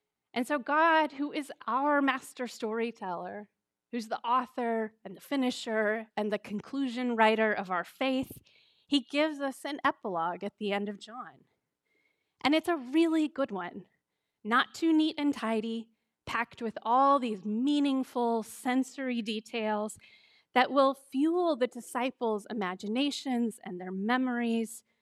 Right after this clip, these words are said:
for the work of living in light of the resurrection. So,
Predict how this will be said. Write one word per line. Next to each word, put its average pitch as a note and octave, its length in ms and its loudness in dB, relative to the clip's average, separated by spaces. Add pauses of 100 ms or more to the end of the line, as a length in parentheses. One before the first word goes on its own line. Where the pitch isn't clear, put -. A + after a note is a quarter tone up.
(480)
for B3+ 160 -4
the C4+ 140 2
work C4 500 -2
of A3+ 160 -8
living G3+ 480 0
in G3 120 -4
light F3+ 380 -2
of F#3 140 -10
the F#3 80 -8
resurrection. F3 800 -12 (1600)
So, - 280 -4